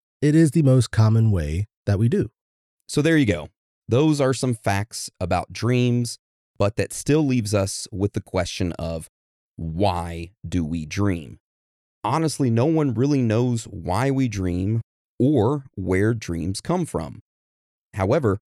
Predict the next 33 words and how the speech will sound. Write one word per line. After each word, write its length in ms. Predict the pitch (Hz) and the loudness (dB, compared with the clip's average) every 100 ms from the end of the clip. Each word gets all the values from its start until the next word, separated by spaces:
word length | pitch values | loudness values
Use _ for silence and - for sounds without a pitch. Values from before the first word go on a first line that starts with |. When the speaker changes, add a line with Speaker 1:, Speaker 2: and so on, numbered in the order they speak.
| _ | _
Speaker 2:
the 240 | 95 113 | -2 0
leading 520 | 104 104 127 156 151 120 | 0 -2 -2 0 0 0
belief 440 | 113 110 110 - | -2 0 -4 -6
among 360 | - 98 92 90 | -4 -2 -2 -4
scientists 800 | - 147 151 - 82 - - - _ _ _ | -6 -4 -2 -2 -4 -8 -12 -18 _ _ _
is 200 | 98 92 | -4 -2
that 280 | - 95 - | -2 -4 -6
dreaming 540 | 90 90 113 120 120 110 | -10 -4 0 2 0 -2
helps 460 | - 110 117 - | -2 -2 -2 -4
you 140 | 101 101 | -4 -4
consolidate 1000 | - 85 - 117 113 113 104 107 - - _ _ _ | -6 -8 -4 -2 0 0 2 0 -2 -12 _ _ _
and 380 | 92 95 95 92 - | -6 -2 -2 -4 -10
analyze 720 | 87 90 87 85 80 82 92 - | -6 -4 -2 -2 -2 -4 -6 -8
memories. 720 | 87 104 87 82 58 - - _ _ _ _ _ _ - | -2 0 0 -4 -12 -16 -18 _ _ _ _ _ _ -6
But 120 | 87 | -2
like 220 | 98 92 | -2 0
we 100 | 95 | -2
said, 300 | - 80 76 _ _ _ _ 85 | -2 -4 -6 _ _ _ _ -2
that 220 | 85 82 | -2 -2
is 200 | 85 80 | -6 -8
just 300 | - 85 - | -6 -6 -6
a 180 | - 78 - | -10 -10 -2
theory, 440 | 139 156 156 156 _ _ _ _ - | 0 2 0 -2 _ _ _ _ -4
and 260 | 104 110 - | 0 0 -2
it 120 | 107 | -2
is 140 | 110 104 | 0 0
not 200 | 101 95 | -4 -2
the 120 | 87 | -2
only 180 | 87 85 | -2 -4
one, 400 | 87 87 67 104 _ 113 | -6 -8 -10 -18 _ -8
because 340 | 87 95 90 | -4 -4 -2
there 220 | 95 95 | 0 0
are 320 | - 90 90 | 0 0 0